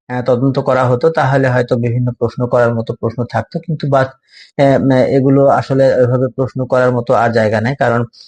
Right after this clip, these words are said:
আহ, একটি জাতিসংঘের মাধ্যমে যে, আহ, উম, তদন্ত করা হয়েছে এবং জাতিসংঘ যে রিপোর্টটি দিয়েছে, তা অত্যন্ত, আহ, ভয়াবহ চিত্র উঠে, ফুটে উঠেছে। এই চিত্রের মাধ্যমেই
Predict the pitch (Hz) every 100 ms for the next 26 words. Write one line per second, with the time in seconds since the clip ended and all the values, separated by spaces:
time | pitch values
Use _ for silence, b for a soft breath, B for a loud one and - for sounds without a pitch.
0 | B 127 123 113 - 117 120 113 143 151
1 | 143 147 139 131 135 135 123 131 127 117
2 | 113 _ - 113 110 107 120 127 131 135
3 | 127 127 113 113 127 139 131 117 117 127
4 | 135 127 127 120 113 135 - 117 104 101
5 | 156 160 131 - B _ 131 127 127 123
6 | 123 123 - _ - 127 120 117 120 127
7 | 127 127 - 123 117 120 - 117 120 113
8 | 107 156 135 135 131 127 131 - 135 131
9 | 123 120 131 135